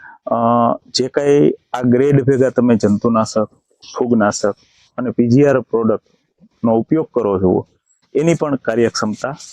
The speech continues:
વધારી દેશે. તો મિત્રો, બુસ્ટર ગ્રેડને પણ તમે તમારા તલ, મગ, અડદ, કપાસ,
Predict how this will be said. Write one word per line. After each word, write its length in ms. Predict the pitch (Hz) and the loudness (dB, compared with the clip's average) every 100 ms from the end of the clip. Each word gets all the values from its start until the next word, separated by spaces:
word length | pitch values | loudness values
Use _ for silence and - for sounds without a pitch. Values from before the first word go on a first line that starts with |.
| - | -6
વધારી 360 | 101 98 95 90 | -4 -2 -2 -2
દેશે. 280 | 92 90 107 - _ _ _ _ _ _ _ - | -2 -2 -4 -6 _ _ _ _ _ _ _ -10
તો 100 | 123 | -2
મિત્રો, 440 | 120 139 135 - _ _ _ _ _ _ _ _ _ | 0 0 -2 -6 _ _ _ _ _ _ _ _ _
બુસ્ટર 380 | 135 135 - 151 | -6 -6 -4 -2
ગ્રેડને 400 | 127 113 110 110 | 0 2 2 2
પણ 280 | - 107 80 - _ _ | 0 -4 -6 -10 _ _
તમે 180 | 113 110 | -6 -4
તમારા 340 | 110 113 110 | -4 -2 -2
તલ, 520 | 104 _ - 113 113 110 - _ - | -4 _ -8 -2 -2 -2 -8 _ -2
મગ, 380 | 101 110 113 113 - - | 2 2 0 -2 -4 -6
અડદ, 280 | 113 110 110 _ _ _ _ _ _ _ _ | -6 -4 -6 _ _ _ _ _ _ _ _
કપાસ, 540 | 110 - 113 110 - | -10 -6 -4 -6 -8